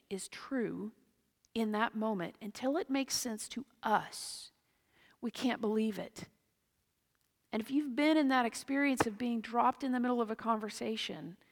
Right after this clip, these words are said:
and everybody else knows things that you don't know, you can understand why this is difficult for Thomas, right? Our unbelief shows up in any number of ways. Sometimes it shows up as silent assent,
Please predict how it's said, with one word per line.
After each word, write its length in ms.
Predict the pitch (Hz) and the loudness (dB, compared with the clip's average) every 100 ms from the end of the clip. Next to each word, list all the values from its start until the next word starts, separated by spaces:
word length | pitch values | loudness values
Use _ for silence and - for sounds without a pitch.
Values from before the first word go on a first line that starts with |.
| _ _ _ _ _ _ - | _ _ _ _ _ _ -4
and 80 | 233 | 2
everybody 380 | 240 254 254 247 | 4 6 4 6
else 240 | 240 - | 4 4
knows 440 | 240 247 247 269 - | 2 4 4 2 2
things 280 | 247 233 | 2 2
that 160 | 226 208 | 2 0
you 240 | 226 247 | 0 2
don't 240 | 254 233 - | 4 4 2
know, 480 | 226 247 202 190 - - - _ _ | 0 2 4 2 -2 -20 -20 _ _
you 160 | 240 285 | 0 2
can 180 | 302 339 | 4 4
understand 600 | 330 302 - 359 381 247 | 4 2 0 2 4 4
why 160 | 226 | 4
this 180 | 233 254 | 2 -2
is 140 | 233 254 | -6 -6
difficult 640 | 277 320 403 - 160 - | -4 -2 -4 -2 -4 -4
for 160 | - 220 | -8 -10
Thomas, 600 | - 320 330 170 - - | -4 -2 -2 -4 -8 -8
right? 320 | 208 262 - _ _ _ _ _ _ _ - | -6 -6 -8 _ _ _ _ _ _ _ 6
Our 200 | 240 - | 6 8
unbelief 760 | 262 311 294 277 302 220 - - | 4 4 4 4 4 4 -2 -10
shows 400 | - - 277 269 | -8 0 0 4
up 160 | 247 - | 2 2
in 100 | 233 | 0
any 220 | 233 233 | 0 0
number 460 | 233 247 262 247 202 | 2 2 2 0 -2
of 140 | 196 | -2
ways. 480 | 175 160 147 - - _ _ _ _ _ _ _ _ _ _ _ - - | -4 -4 -8 -12 -18 _ _ _ _ _ _ _ _ _ _ _ -20 -10
Sometimes 520 | - 294 285 285 269 | 2 4 8 8 8
it 120 | 247 - | 4 0
shows 340 | 254 233 226 | 4 4 6
up 180 | 208 - | 4 4
as 180 | 196 - | -4 -4
silent 600 | - - 226 233 220 220 | -4 4 6 6 4 -2
assent, 580 | 190 - 170 156 - - | -8 -4 -4 -4 -6 -12